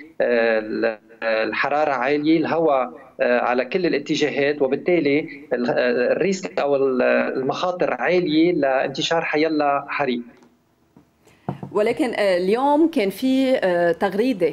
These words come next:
Speaker 2: للنائب سيمون أبي رمية، آه، حكي فيها إنه صار في كذا حريق بهيدي الفترة بهيدي المنطقة،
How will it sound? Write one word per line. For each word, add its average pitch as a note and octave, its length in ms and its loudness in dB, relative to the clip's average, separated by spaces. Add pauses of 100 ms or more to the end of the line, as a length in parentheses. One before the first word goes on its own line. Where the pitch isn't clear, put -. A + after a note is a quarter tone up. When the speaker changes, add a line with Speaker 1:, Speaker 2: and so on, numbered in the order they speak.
(160)
Speaker 2:
للنائب F#3 540 0
سيمون G3 360 -2
أبي F3 140 0
رمية، F3+ 480 -2 (400)
آه، D#3+ 520 0
حكي C#4 340 -2
فيها A3+ 540 0
إنه G3 160 -2
صار A#3+ 200 -4
في C#4+ 160 -2
كذا C4 280 0
حريق G3 480 0 (180)
بهيدي F#3+ 440 0
الفترة E3+ 600 -2 (360)
بهيدي A#3 460 0
المنطقة، E3+ 720 -2